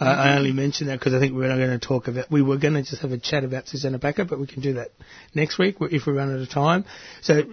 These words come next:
uh, preliminary estimates indicate that six people have sustained injuries while twenty-seven homes are damaged across seven provinces. Uh, we know that earthquakes are frequent in Peru, which lies on the Pacific so-called Ring of Fire.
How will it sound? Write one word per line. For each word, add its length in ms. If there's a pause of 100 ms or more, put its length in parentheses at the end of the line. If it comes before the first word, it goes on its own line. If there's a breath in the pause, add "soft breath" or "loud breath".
(120)
uh, 180
preliminary 380
estimates 380
indicate 360
that 160
six 300
people 420
have 120
sustained 420
injuries 400
while 140
twenty-seven 540
homes 280
are 40
damaged 420
across 260
seven 380
provinces. 580 (480 loud breath)
Uh, 180
we 120
know 180
that 160
earthquakes 480
are 60
frequent 420
in 100
Peru, 580
which 240
lies 220
on 100
the 400
Pacific 480
so-called 460
Ring 180
of 80
Fire. 400